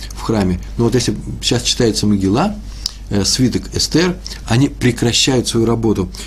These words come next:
Прямо так на-, написано: «Прекращают, маватлим». И Тосафот спрашивает, Тосафот, мы говорили об этом, это комментарии на, это, на Талмуд. Почему это прекращают? Надо сказать, прерывают.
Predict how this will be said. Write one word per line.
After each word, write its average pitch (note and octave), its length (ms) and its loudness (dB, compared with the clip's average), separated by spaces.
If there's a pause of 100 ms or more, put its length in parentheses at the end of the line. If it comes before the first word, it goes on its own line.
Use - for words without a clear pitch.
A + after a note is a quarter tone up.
(140)
Прямо C#3+ 160 0
так D#3 80 2
на-, D#3+ 100 2
написано: D3+ 460 0
«Прекращают, C3+ 720 2
маватлим». A2+ 480 0 (920)
И G#2+ 40 2
Тосафот B2 380 2
спрашивает, G2+ 540 0
Тосафот, - 420 -2
мы F#2 120 2
говорили G2 340 2
об F#2+ 100 0
этом, F2 240 0
это F2 100 -4
комментарии G#2 580 0 (420)
на, F#2+ 320 2
это, F#2 180 -2
на G2 280 0
Талмуд. B2+ 380 0 (120)
Почему F#3+ 200 4
это F#3 80 -6
прекращают? C3+ 520 0
Надо B2 160 0
сказать, D3+ 200 0 (240)
прерывают. D#3+ 840 2